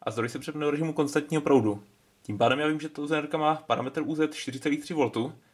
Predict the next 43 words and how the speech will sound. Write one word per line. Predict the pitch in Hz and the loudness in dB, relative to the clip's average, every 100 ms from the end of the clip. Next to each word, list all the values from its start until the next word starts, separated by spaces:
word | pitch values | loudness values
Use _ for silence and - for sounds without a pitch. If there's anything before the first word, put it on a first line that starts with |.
| _ _ _ - | _ _ _ -12
protože | 107 120 | -6 -2
právě | 123 131 | 2 2
na | 143 | 0
tomto | 156 165 | -6 -6
napětí | 147 156 151 | -6 -6 -4
začala | 147 165 147 | -2 -2 -2
být | 143 | -2
vodivá. | 135 110 104 107 _ _ _ _ _ _ _ _ - | 0 0 -2 -4 _ _ _ _ _ _ _ _ -12
Každopádně | 104 113 117 143 | -10 0 0 0
to, | 147 | -6
co | 147 | 0
já | 151 | 0
nemůžu | 151 160 190 | 0 -2 0
udělat, | 151 110 117 - _ _ _ | 4 4 2 -8 _ _ _
tak | - 110 | -6 -2
je, | |
že | 104 | 0
bych | 135 - | -2 0
si | 165 | 0
zdroj | 165 180 | 4 4
rozpojil, | 135 - 113 107 160 - _ _ _ _ | 2 4 6 6 4 0 _ _ _ _
pak | - 110 | 0 4
dal | 127 | 4
napětí | 143 156 156 | 2 -2 -4
na | 180 | -2
maximum | 143 - 113 110 135 170 _ _ _ - | -2 0 0 0 -2 -8 _ _ _ -2
a | 110 | 0
on | 117 | 0
k | |
tomu | 139 135 | 0 0
ten | 156 | 2
zdroj | 160 190 | 2 2
svádí | 233 110 110 156 - _ _ - | 4 4 0 -10 -14 _ _ -4
a | |
pak | 104 110 | -2 -2
čekal, | 143 147 | -2 -2
že | 151 | -2
když | 156 | -4
to | 151 | -4
připojím | 175 151 151 | -6 -4 -4
na | |
tu | 156 | -4
zenerku, | 175 135 110 113 156 | 0 2 2 -2 -4